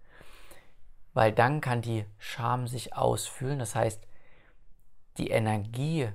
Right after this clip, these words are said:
wird niedriger und dann fällt dir vielleicht auf wundersame Weise doch wieder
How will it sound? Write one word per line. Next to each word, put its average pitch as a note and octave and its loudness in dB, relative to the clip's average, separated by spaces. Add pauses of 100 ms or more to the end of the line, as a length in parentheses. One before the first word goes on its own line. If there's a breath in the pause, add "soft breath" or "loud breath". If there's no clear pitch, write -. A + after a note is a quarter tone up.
(140)
wird A#2+ 0
niedriger C3 -2 (2000 soft breath)
und A2 4
dann C#3 4
fällt D3 -2
dir C#3 0
vielleicht B2+ 0 (560)
auf G#2+ -4
wundersame B2 2
Weise A#2 0 (2250)
doch - 2
wieder A2+ 2